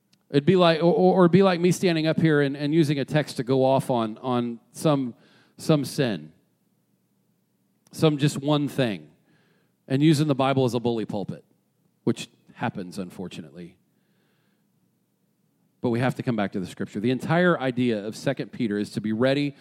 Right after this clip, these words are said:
for what's to come, to lay a firm foundation, like Brian talked about,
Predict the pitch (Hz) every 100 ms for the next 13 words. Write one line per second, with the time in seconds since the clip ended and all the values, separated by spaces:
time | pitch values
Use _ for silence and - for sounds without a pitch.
0 | - _ - 113 120 - - 139 127 113
1 | 110 113 110 123 127 - 127 123 117 120
2 | 113 110 104 110 107 101 113 117 110 -
3 | 98 98 95